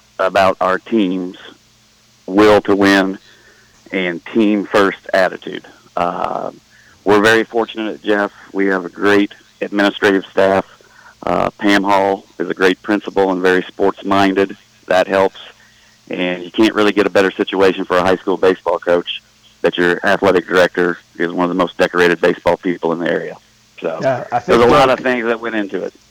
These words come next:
Speaker 2: I think Coach Owens, your A D, he actually threw some, uh, B P for you guys. Is that correct?
Speaker 1: <laughs> Yeah, we, uh,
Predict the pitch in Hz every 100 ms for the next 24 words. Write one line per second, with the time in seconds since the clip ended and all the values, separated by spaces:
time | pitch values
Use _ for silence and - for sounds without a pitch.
0 | _ _ - 143 165 - 165 - 156 185
1 | 156 147 139 135 147 131 170 151 165 139
2 | 139 - 131 120 135 143 147 - 135 127
3 | 123 - - - 120 123 120 135 156 -
4 | 185 202 139 123 110 117 95 98 107 123
5 | - 123 123 160 _ _ _ _ _ _
6 | - - - - - - - - 120 107
7 | 113 127 110 113 113 107